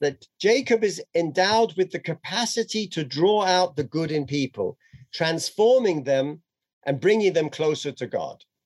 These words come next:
As one who can see the light in the darkness, Yaakov Avinu had the potential to reveal the goodness even in Esav. And he failed to do so in this particular meeting and was punished and taken to task.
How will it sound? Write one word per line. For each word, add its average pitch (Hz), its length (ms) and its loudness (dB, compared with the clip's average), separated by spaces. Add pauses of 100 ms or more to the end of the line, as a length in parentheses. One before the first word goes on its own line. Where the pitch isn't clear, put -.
(220)
As 127 160 -2
one 185 260 2
who 214 100 4
can 170 200 -4
see 220 260 -4
the 160 140 0
light 175 400 2
in 147 100 -2
the 131 80 2
darkness, 214 640 0
Yaakov 190 440 0
Avinu 180 520 0
had 160 200 0
the 139 80 -4
potential 175 680 -2
to 151 140 -6
reveal 185 600 2
the 156 160 -6
goodness 190 640 -2
even 170 480 -2
in 151 300 2
Esav. 131 480 -2 (500)
And 165 220 2
he 165 240 -4
failed 240 540 0
to 202 120 -4
do 277 360 2
so 123 640 0 (220)
in 151 240 -8
this 151 340 -6
particular 147 720 0
meeting 123 600 -4 (300)
and 117 180 -4
was 117 160 -4
punished - 680 -2 (300)
and 117 160 -6
taken 170 400 0
to 139 120 -10
task. - 720 -4